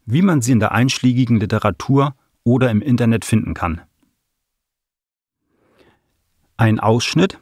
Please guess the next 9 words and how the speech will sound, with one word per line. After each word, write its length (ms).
einer 240
solchen 340
Tabelle 400
ist 220
hier 140
links 340
wiedergegeben. 760
Für 280
einen 380